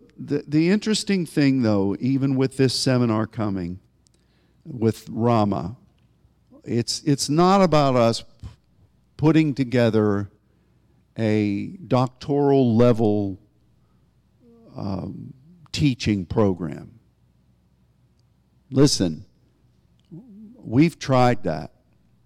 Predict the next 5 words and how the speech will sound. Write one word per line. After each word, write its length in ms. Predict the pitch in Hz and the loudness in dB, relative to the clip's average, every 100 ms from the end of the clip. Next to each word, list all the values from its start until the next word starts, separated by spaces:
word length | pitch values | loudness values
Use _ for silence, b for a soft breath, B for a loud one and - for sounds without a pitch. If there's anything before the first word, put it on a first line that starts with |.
| _ _ _ _ _ _ _ _ _ _ _ _ | _ _ _ _ _ _ _ _ _ _ _ _
What, 360 | - 120 131 - | -2 0 0 0
what 240 | 117 123 | 2 2
we've 280 | - 151 151 | 4 4 4
gotta 280 | 165 147 139 | 2 2 2
do 720 | 117 120 127 110 101 101 131 | 0 2 4 4 2 -2 -8